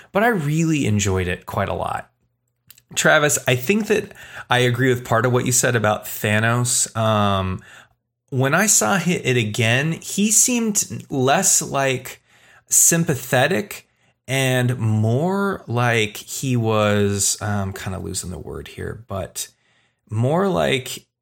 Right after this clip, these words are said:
and I totally lost it. But I agree with you. I don't think he was maybe quite as <laughs> sympathetic,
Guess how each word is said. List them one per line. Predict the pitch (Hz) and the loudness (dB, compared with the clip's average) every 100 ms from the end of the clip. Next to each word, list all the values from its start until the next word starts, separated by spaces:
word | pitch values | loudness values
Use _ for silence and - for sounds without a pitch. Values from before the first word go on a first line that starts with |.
| _ | _
and | 127 120 110 107 101 | -4 0 2 2 0
I | 95 | -2
totally | 101 - 73 | -4 -6 -6
lost | 80 - - | -8 -8 -10
it. | - - - | -10 -16 -4
But | 151 170 160 | -2 0 2
I | |
agree | 175 135 123 | 2 4 2
with | 98 - | 2 -2
you. | 92 - | -6 -2
I | 117 | 0
don't | 139 127 | 2 0
think | - 127 | -2 -2
he | - | 0
was | 123 104 | 0 2
maybe | 113 104 101 | 2 2 0
quite | 101 - 98 - | -2 -2 -2 0
as | 104 - | 2 4
<laughs> | |
sympathetic, | - - 131 - - 131 113 135 - | 4 2 -2 -4 -2 0 2 0 -4